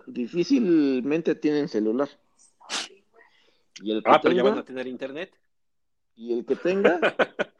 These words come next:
Speaker 1: mm, pues, ni pedo, ¿no? Mm, lo pido prestado.
Speaker 2: Oye,
Speaker 1: Oye,
Speaker 2: oye, eh, está como, está como el chiste ese, ¿no? El chiste de, de llega, llega la santidad papa, el papa a África, ¿no?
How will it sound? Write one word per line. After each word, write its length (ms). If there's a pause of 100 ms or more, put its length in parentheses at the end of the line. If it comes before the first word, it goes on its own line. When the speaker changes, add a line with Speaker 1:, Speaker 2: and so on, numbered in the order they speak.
Speaker 1:
mm, 580
pues, 300 (180)
ni 280
pedo, 300
¿no? 160
Mm, 420
lo 100
pido 200
prestado. 480
Speaker 2:
Oye, 320
Speaker 1:
Oye, 280
Speaker 2:
oye, 300
eh, 80
está 280
como, 240
está 260
como 120
el 80
chiste 280
ese, 160
¿no? 160
El 140
chiste 240
de, 200 (240)
de 380 (220)
llega, 440
llega 720 (460)
la 140
santidad 480 (220)
papa, 480
el 120
papa 680 (420)
a 160
África, 400
¿no? 180